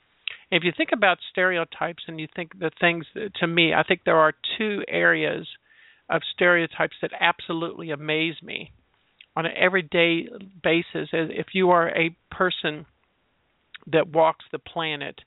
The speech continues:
of a group that is stereotyped, you realize how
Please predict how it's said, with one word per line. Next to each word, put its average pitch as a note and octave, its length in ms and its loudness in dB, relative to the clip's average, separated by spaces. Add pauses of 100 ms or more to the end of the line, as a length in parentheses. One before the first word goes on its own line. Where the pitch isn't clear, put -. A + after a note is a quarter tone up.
(600)
of D#3 120 -2
a E3 60 -10
group E3 380 -6
that D#3 120 0
is D#3 180 -4
stereotyped, - 840 -2 (800)
you F3+ 200 -2
realize E3+ 380 4 (100)
how D#3 360 0